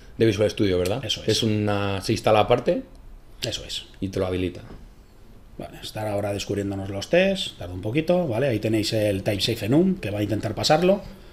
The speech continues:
Speaker 2: Y automáticamente, eh, el test nos ha dicho que pasa perfectamente. Entonces aquí estáis viendo el problema. El problema es que tenemos, eh,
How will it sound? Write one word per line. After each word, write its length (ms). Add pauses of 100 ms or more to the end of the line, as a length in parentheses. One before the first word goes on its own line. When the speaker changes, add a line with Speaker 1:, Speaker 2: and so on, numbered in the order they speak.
(720)
Speaker 2:
Y 300 (140)
automáticamente, 960
eh, 240
el 100
test 160
nos 120
ha 40
dicho 220
que 80
pasa 220
perfectamente. 480 (220)
Entonces 260
aquí 220
estáis 220
viendo 220
el 60
problema. 340
El 60
problema 240
es 60
que 100
tenemos, 460
eh, 280